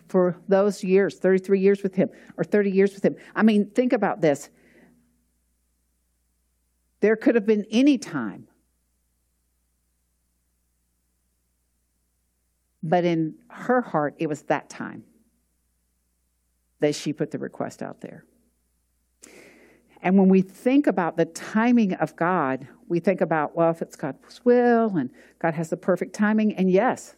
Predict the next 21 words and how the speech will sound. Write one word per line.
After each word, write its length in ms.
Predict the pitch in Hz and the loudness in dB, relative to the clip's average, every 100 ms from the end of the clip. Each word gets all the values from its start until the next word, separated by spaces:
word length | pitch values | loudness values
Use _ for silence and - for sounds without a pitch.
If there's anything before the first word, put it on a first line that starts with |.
| - | -2
the 100 | 180 | 0
word 340 | 170 214 220 | 2 2 2
does 240 | 220 233 | 0 -2
say 220 | - 240 240 | -2 0 2
that, 260 | 156 - | 0 -2
but 300 | 180 185 165 | -4 -4 -2
there 380 | 202 226 247 247 - | 2 2 2 -2 -2
are 500 | 196 226 214 151 143 - _ _ _ _ - | 0 2 2 0 -6 -12 _ _ _ _ -2
anomalies 760 | 180 185 220 262 175 147 131 | 2 2 2 2 0 -4 -2
within 440 | 185 180 - 202 180 | -2 -2 0 2 2
the 80 | |
Word 560 | 156 165 226 143 101 - _ _ _ _ _ _ _ _ _ _ _ _ _ _ | 0 2 0 0 -6 -18 _ _ _ _ _ _ _ _ _ _ _ _ _ _
that 200 | 190 180 | -4 -4
show 560 | - - - 240 269 269 | -4 -12 -2 0 0 0
us 600 | - 127 104 - - - - _ _ _ _ _ _ _ _ _ _ _ _ - | -4 -4 -6 -12 -18 -20 -20 _ _ _ _ _ _ _ _ _ _ _ _ -6
that 320 | 165 190 202 | -2 -2 0
there 240 | 202 208 - | 0 2 0
are 240 | 202 196 | -2 -2
other 420 | 202 220 220 208 - _ | 0 0 2 0 -4 _
options 800 | - 233 269 - - 202 156 156 | -2 0 0 -6 -6 0 0 0
for 580 | - - - 214 311 - | -8 -20 -4 0 2 0